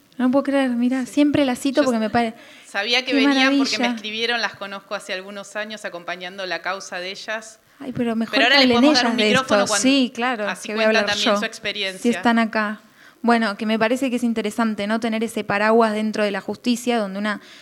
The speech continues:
Speaker 1: y además no tiene la connotación punitivista,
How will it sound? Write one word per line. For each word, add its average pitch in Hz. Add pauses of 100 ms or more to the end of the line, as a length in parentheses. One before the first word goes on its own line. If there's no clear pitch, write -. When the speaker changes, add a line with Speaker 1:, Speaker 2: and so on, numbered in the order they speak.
(380)
Speaker 1:
y 214
además 226
no 240
tiene 233
la 196
connotación 202
punitivista, 240